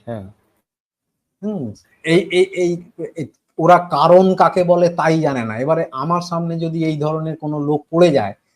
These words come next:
Speaker 2: তাকে আমি কারণ নিয়ে ধুয়ে দেবো যে কারণ জিনিসটা কি, আপনা-, আপনি আগে বোঝান।
Speaker 1: <laughs>
Speaker 2: এইটা নিয়ে
Speaker 1: Ex-
Speaker 2: তাকে আমি একদিন, একদিন চব্বিশ ঘন্টা তাকে আমি ধুতে থাকবো। কারণ,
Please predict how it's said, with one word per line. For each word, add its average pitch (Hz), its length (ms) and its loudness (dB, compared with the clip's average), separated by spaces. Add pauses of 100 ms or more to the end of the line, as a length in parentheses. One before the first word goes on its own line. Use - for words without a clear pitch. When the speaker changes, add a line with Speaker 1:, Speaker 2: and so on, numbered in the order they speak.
(180)
Speaker 2:
তাকে 135 240 -2
আমি 160 220 -2 (100)
কারণ 165 400 4
নিয়ে 170 240 0
ধুয়ে 127 300 -2
দেবো 104 240 -6
যে 147 100 -6 (120)
কারণ 180 440 4
জিনিসটা 170 420 -2
কি, 156 220 -4
আপনা-, 147 400 -2
আপনি 131 280 -6
আগে 117 220 -6
বোঝান। 101 340 -8 (320)
Speaker 1:
<laughs> - 840 -4 (760)
Speaker 2:
এইটা 175 320 6
নিয়ে 190 180 4
Speaker 1:
Ex- 156 100 -2
Speaker 2:
তাকে 170 160 0
আমি 175 220 -2 (220)
একদিন, 170 600 0
একদিন 180 600 4
চব্বিশ 160 440 0
ঘন্টা 160 280 -2
তাকে 151 200 -2
আমি 147 180 -4
ধুতে 120 300 -8
থাকবো। 95 340 -14 (1000)
কারণ, 160 540 2